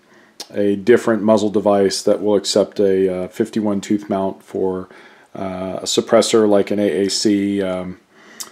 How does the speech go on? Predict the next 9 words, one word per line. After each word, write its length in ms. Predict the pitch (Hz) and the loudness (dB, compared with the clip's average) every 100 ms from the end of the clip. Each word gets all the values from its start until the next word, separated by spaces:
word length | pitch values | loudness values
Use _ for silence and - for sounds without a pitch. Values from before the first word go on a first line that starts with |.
| _ | _
S 140 | - 104 | -4 -2
D 160 | 117 | 0
N 140 | 101 98 | 0 -2
six 440 | - 104 95 - | 0 0 0 -4
or 340 | 98 92 92 - - | -2 -2 -4 -8 -10
whatever 300 | 104 98 101 | -6 -2 -2
you 80 | 92 | -2
want. 260 | 87 - - - - - - - | -4 -10 -16 -20 -20 -20 -14 0
Um, 500 | 117 107 104 104 | 4 4 4 0